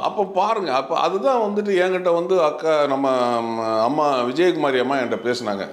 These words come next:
விஜயகுமாரி அம்மான்னா யாருன்னு நீங்க கேட்கக்கூடாது, பழைய எஸ் எஸ் ஆர் அவங்களுடைய மனைவி. அவங்க வந்து பெரிய heroine அந்த காலத்துல. திரு எஸ் எஸ் ஆர் அவர்கள் நடிகர் சங்க தலைவரா இருந்தவங்க. ஆம், கண்ணகி படத்துல எல்லாம் பயங்கரமா வசனம் பேசினவங்க. எஸ் எஸ் ஆர்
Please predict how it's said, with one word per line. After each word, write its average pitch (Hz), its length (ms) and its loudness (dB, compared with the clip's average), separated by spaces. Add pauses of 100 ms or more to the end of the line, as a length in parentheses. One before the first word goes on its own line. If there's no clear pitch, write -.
விஜயகுமாரி 131 500 0
அம்மான்னா 131 420 0
யாருன்னு 127 460 0
நீங்க 104 260 -2
கேட்கக்கூடாது, 98 340 -2
பழைய 120 340 4
எஸ் 117 180 0
எஸ் 143 200 0
ஆர் 127 140 2
அவங்களுடைய 113 480 0
மனைவி. 110 460 -2 (120)
அவங்க 127 280 0
வந்து 127 220 0
பெரிய 139 340 0
heroine 123 420 2
அந்த 101 180 -2
காலத்துல. 101 580 -2
திரு 127 240 2
எஸ் 120 140 -2
எஸ் 175 180 0
ஆர் 156 120 2
அவர்கள் 147 240 0
நடிகர் 165 280 0
சங்க 147 200 -2
தலைவரா 135 540 2
இருந்தவங்க. 98 380 -4 (100)
ஆம், 107 640 0
கண்ணகி 151 400 0
படத்துல 143 400 0
எல்லாம் 156 260 2
பயங்கரமா 156 440 0
வசனம் 151 340 0
பேசினவங்க. 107 680 0
எஸ் 107 120 -4
எஸ் 131 180 0
ஆர் 123 160 2